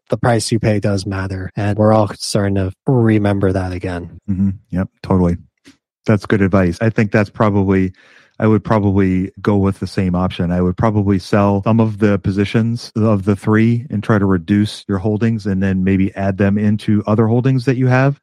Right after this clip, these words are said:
Speaker 2: I think a lot of people sometimes spend a lot of time, probably more time looking at other companies to invest in as opposed to getting more knowledgeable about the companies that they do own. And I think once you get more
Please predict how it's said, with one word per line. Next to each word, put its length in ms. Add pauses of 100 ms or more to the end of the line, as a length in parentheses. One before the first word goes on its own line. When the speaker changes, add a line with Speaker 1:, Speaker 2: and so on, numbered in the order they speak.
Speaker 2:
I 60
think 160
a 40
lot 180
of 40
people 240
sometimes 520
spend 340
a 80
lot 180
of 60
time, 420 (460)
probably 300
more 240
time 500 (300)
looking 360
at 200
other 180
companies 640
to 340
invest 480
in 300 (360)
as 200
opposed 500
to 560
getting 540
more 440
knowledgeable 600
about 200
the 60
companies 460
that 160
they 100
do 300
own. 420 (480)
And 160
I 80
think 320
once 320
you 80
get 200
more 380